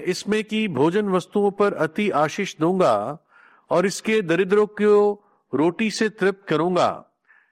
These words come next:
इसके याजकों को मैं उद्धार का वस्त्र पहनाऊंगा और इसके भक्त लोग ऊंचे स्वर से जय जयकार करेंगे। वहां मैं दाऊद के एक सींग उगाऊंगा।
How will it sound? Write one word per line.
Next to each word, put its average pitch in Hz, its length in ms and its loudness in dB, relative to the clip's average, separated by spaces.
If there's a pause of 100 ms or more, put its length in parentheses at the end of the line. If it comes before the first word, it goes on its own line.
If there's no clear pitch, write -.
(160)
इसके 175 340 -2
याजकों 185 480 2
को 220 180 0
मैं 208 340 0
उद्धार 156 500 0
का 208 140 -2
वस्त्र 175 340 -2
पहनाऊंगा 160 680 0 (760)
और 180 160 0
इसके 226 280 -2
भक्त 185 400 -2
लोग 196 360 2
ऊंचे 196 360 -2
स्वर 185 300 -2
से 196 200 -2
जय 156 200 0
जयकार 170 420 2
करेंगे। 151 580 -4 (600)
वहां 160 260 4
मैं 214 220 0
दाऊद 180 480 2
के 208 140 0 (680)
एक 190 280 0
सींग 196 560 -2
उगाऊंगा। 156 580 4